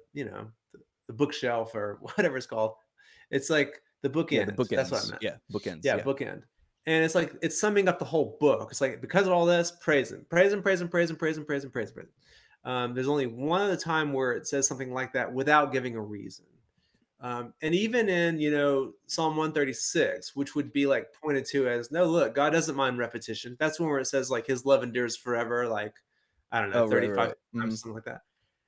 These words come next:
Speaker 1: It doesn't just say that thirty-five times.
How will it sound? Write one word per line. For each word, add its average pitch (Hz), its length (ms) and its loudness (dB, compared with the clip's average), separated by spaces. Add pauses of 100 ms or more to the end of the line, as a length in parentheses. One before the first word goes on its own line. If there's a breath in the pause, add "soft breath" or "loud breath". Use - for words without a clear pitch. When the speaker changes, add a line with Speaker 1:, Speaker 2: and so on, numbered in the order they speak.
(160)
Speaker 1:
It 160 160 2
doesn't 170 400 2
just - 340 0
say 190 200 8
that 135 280 4
thirty-five 147 400 2
times. 196 460 0